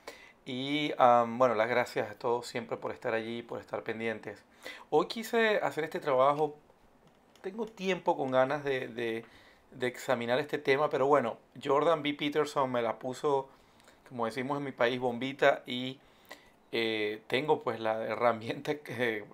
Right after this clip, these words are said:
prácticamente académica para poder llevarlo a cabo, ¿no? Am, un paso,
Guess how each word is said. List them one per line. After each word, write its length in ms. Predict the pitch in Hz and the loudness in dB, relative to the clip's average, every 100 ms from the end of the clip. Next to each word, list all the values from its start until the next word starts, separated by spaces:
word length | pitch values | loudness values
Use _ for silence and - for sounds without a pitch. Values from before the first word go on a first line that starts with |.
| - | -6
prácticamente 400 | 120 123 139 135 147 | -2 0 -2 -2 0
académica 600 | - 127 120 127 131 127 | 4 4 4 0 -4 -2
para 180 | 117 - | -2 -2
poder 240 | 113 110 | -2 -2
llevarlo 360 | 123 123 120 123 | 2 2 2 -2
a 80 | - | 2
cabo, 320 | 113 110 110 | 0 0 -4
¿no? 180 | 113 - - - - - - - - | -8 -10 -20 -20 -20 -20 -20 -16 0
Am, 680 | 123 120 120 117 113 113 - - _ _ | 4 6 4 -2 -10 -12 -18 -20 _ _
un 120 | 143 135 | -16 2
paso, 760 | 170 139 - 147 135 120 120 | 8 8 6 0 2 0 -4